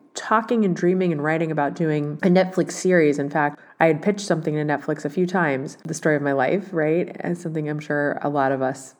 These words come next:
think about and contemplate. And they di-, didn't think it was edgy enough. So I just was like, "Okay, I guess that's it." And instead of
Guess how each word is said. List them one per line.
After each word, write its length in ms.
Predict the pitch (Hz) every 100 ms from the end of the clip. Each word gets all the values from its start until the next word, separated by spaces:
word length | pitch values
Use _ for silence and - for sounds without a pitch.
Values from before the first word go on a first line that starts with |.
| _ -
think 260 | - 147 143
about 320 | 143 139 135
and 100 | 117
contemplate. 640 | - 135 147 147 147 143 - - - _ _ _ _ -
And 480 | 180 170 160 160 151 - - _ _ -
they 280 | 185 175 175
di-, 100 | 180 - 175
didn't 240 | 190 202
think 160 | 196 175
it 20 |
was 160 | 160 160
edgy 260 | 175 175 180
enough. 240 | 156 139
So 120 | - 165
I 100 | 165
just 220 | 165 170
was 100 | 175
like, 180 | 170 175
"Okay, 300 | 208 196 175
I 80 |
guess 220 | 165 170 -
that's 240 | 160 156
it." 240 | 180 160 160
And 300 | 170 156 156 - - -
instead 340 | 185 180 180
of 300 | 170 165 156